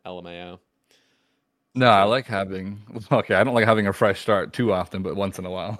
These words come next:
Speaker 2: <laughs> I'm fucking tired of making new accounts. Um, ooh, well, we did discuss the clue scroll thing, obviously. That was a
Speaker 1: Yeah.
Speaker 2: very nice one. Uh, oh, presets for sure, then, without a doubt.
Speaker 1: What are
Speaker 2: Presets is, it's time for presets.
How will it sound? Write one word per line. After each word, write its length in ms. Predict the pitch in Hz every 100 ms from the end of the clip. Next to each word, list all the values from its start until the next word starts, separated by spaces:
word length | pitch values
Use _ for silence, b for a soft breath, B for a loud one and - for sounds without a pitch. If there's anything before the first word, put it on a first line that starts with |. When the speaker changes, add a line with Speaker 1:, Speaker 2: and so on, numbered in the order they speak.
| -
Speaker 2:
<laughs> 40 |
I'm 1080 | - - - 381 - - _ _ _ _ _
fucking 260 | - 113 98
tired 260 | 117 107
of 60 | 95
making 220 | 92 95
new 100 | 92
accounts. 420 | 95 101 101 107 _
Um, 680 | 120 131 135 135 131 127 123 _ _ _ _ _ _ _ _ _ _ _ _ _ -
ooh, 300 | 101 76 55 -
well, 300 | - 120 110 101
we 100 | 123
did 320 | 131 117 -
discuss 460 | 107 - 98 92
the 80 | -
clue 180 | 92 101
scroll 220 | - 85
thing, 180 | - 92
obviously. 340 | 87 80 -
That 80 | 101
was 120 | 98
a 20 | 95
Speaker 1:
Yeah. 60 |
Speaker 2:
very 200 | 92 82
nice 300 | 80 78 -
one. 300 | - 78 110 - _ _ _ _ _ _
Uh, 320 | 101 98 95
oh, 60 | 85
presets 440 | - 101 - 85
for 120 | - 87
sure, 180 | 82
then, 140 | 71 62
without 200 | - 69
a 20 |
doubt. 280 | - 65 53 _ _ _ b b b
Speaker 1:
What 120 | 120
are 140 | 131 123
Speaker 2:
Presets 440 | 135 107 107 -
is, 200 | 90 -
it's 180 | 85 104
time 160 | - 90
for 100 | 85
presets. 460 | 82 - - -